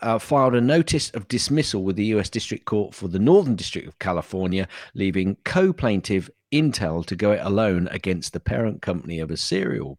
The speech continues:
patent infringement suit filler, Unilock.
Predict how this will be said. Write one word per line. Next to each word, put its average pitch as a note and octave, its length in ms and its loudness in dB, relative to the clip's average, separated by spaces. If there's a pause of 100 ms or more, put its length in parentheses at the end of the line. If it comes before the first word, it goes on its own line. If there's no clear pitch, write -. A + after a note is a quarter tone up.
(120)
patent G#2+ 460 -4
infringement G2 720 -4
suit - 440 -4 (720)
filler, G2+ 400 2 (420)
Unilock. G2+ 580 4